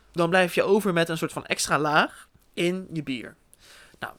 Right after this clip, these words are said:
toen ben ik dus gaan lezen op het etiket. Het voorjaar is een beetje een gekke tijd. Want het kan, de ene dag, zeg maar, morgen wordt volgens mij vijfentwintig graden. Het gaat wel regenen. Overmorgen is het weer twaalf graden. En dan regent het en is het koud.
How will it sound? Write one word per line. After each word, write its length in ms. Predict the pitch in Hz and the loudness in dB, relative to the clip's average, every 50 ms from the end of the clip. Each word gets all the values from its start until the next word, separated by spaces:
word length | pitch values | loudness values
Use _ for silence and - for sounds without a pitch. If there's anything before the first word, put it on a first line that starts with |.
| _ _ _ | _ _ _
toen 140 | _ 175 165 | _ 0 2
ben 80 | 170 | 2
ik 100 | 170 165 | 2 2
dus 140 | 160 156 151 | 2 0 -2
gaan 160 | - - 131 | -2 -6 -6
lezen 520 | 131 135 139 160 190 190 196 185 190 214 254 | -2 0 2 2 2 2 0 -4 -6 -8 -10
op 80 | - | -14
het 140 | - - - | -16 -14 -14
etiket. 560 | - 147 - - - 139 151 185 - - - _ _ _ _ | -14 -16 -16 -8 -4 -2 -2 -2 -4 -8 -16 _ _ _ _
Het 160 | 160 156 - | -8 -6 -6
voorjaar 440 | - - 240 285 285 262 226 214 - | -8 -6 -4 -2 0 2 2 2 2
is 120 | 190 175 | 0 0
een 80 | 190 175 | 0 0
beetje 200 | 202 202 196 180 | 0 0 0 0
een 60 | 165 | -2
gekke 240 | - 196 180 - - | -2 -4 -4 -6 -8
tijd. 380 | - 127 - - - - - - _ _ | -12 -14 -14 -14 -18 -20 -20 -20 _ _
Want 220 | 139 135 147 156 | -6 -6 -6 -6
het 140 | 160 139 - | -10 -14 -6
kan, 300 | - 135 127 139 139 - _ _ _ | -4 -4 -4 -4 -6 -12 _ _ _
de 260 | - - - - - | -20 -20 -18 -14 -2
ene 320 | - 160 196 214 208 185 | 2 4 4 4 4 4
dag, 300 | 165 165 147 151 - - | 4 4 4 4 0 -6
zeg 80 | - 175 | -8 -4
maar, 100 | 175 165 | -2 2
morgen 260 | 170 196 208 208 190 180 | 6 10 10 10 10 8
wordt 140 | 170 165 - | 2 0 2
volgens 240 | - 175 165 - | 0 0 0 0
mij 100 | 170 151 | -2 -4
vijfentwintig 540 | 151 - 180 160 160 160 - - 147 131 - | 2 4 6 6 6 4 0 -6 -10 -10 -8
graden. 480 | - 151 123 135 151 185 220 262 294 311 294 | -4 -2 -2 -2 0 -2 -4 -4 -6 -10 -12
Het 120 | - - | -12 -8
gaat 220 | - - 147 151 - | -2 -2 -2 -2 -2
wel 160 | - 143 135 | -6 -8 -8
regenen. 480 | - 127 160 147 - 190 180 208 262 294 - _ _ _ _ _ - - _ - 180 196 190 | -6 -6 -6 -6 -6 -6 -8 -8 -8 -12 -14 _ _ _ _ _ -20 -20 _ -18 -14 -10 -2
Overmorgen 480 | 165 214 247 220 226 214 214 214 214 208 | 0 2 2 2 0 0 0 0 2 0
is 60 | 214 | -2
het 80 | 180 175 | 0 0
weer 100 | 165 - | -2 -2
twaalf 280 | - - - - - | -2 -6 -10 -10 -10
graden. 360 | - - - - - - - | -10 -8 -8 -8 -8 -8 -8
En 100 | - 123 | -8 -8
dan 160 | 147 143 143 139 | -6 -6 -6 -2
regent 320 | 151 151 151 156 156 - | 2 2 2 2 2 -2
het 140 | - 151 - | -6 -8 -6
en 80 | - 143 | -6 -8
is 100 | 147 156 | -8 -10
het 120 | 156 - | -10 -12
koud. 380 | - - - 107 - - - | -12 -12 -12 -12 -14 -16 -20